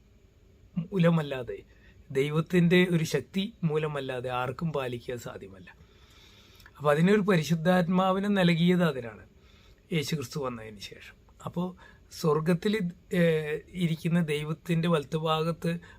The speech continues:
ഉപവിഷ്ടനായ, ഏ, ദൈവപുത്രൻ നിങ്ങളിലേക്ക് അയച്ച പരിശുദ്ധാത്മാവ് മുഖേന മാത്രമേ നിങ്ങൾക്ക് ദൈവിക കൽപ്പനകൾ പാലിക്കാൻ സാധിക്കുകയുള്ളൂ എന്ന സത്യം മനസ്സിലാക്കുകയാണ് പഴയ നിയമത്തിലെ ദൈവം. നിങ്ങൾക്ക്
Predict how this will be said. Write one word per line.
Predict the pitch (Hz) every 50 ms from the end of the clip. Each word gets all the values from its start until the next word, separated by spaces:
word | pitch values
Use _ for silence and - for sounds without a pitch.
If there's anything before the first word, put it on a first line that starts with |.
| - -
ഉപവിഷ്ടനായ, | - 160 135 151 151 147 143 - - 170 156 160 156 151 147 147 147 147 156 - -
ഏ, | - 156 151 143 139
ദൈവപുത്രൻ | 135 131 131 127 131 139 147 151 151 151 - - 151 156 156 151
നിങ്ങളിലേക്ക് | 143 139 139 139 139 139 139 139 135 131 165
അയച്ച | 151 131 123 120 - 139
പരിശുദ്ധാത്മാവ് | 127 131 127 120 - - 139 131 147 147 147 147 151 156 156 156 160
മുഖേന | 165 165 156 143 151 151 156 156 160 165
മാത്രമേ | 170 160 143 143 - - 180 165 123 117 113 - - - - - - - - - - 165
നിങ്ങൾക്ക് | 165 170 170 175 165 175
ദൈവിക | 165 160 160 156 156 160 170 170 160
കൽപ്പനകൾ | 170 160 147 135 - 151 143 139 139 135 135 135 135 - - - _ -
പാലിക്കാൻ | 143 127 123 120 113 - 135 117
സാധിക്കുകയുള്ളൂ | - - 135 123 120 123 120 - - 147 143 139 135 139 156 175 - - -
എന്ന | 170 147 156 185 185
സത്യം | 180 180 160 - - 180 143 - - - - - - - - - - - -
മനസ്സിലാക്കുകയാണ് | 143 127 127 131 127 - 180 185 185 170 147 - 175 165 156 151 147 139 131 127 127 123 127 - - - _ - _ -
പഴയ | 143 131 143 175
നിയമത്തിലെ | 190 196 185 175 156 156 143 - 147 135 127
ദൈവം. | 120 113 101 95 92 - - - - - _ _ _ _ _ - - 143
നിങ്ങൾക്ക് | 135 143 156 170 165 - 208 208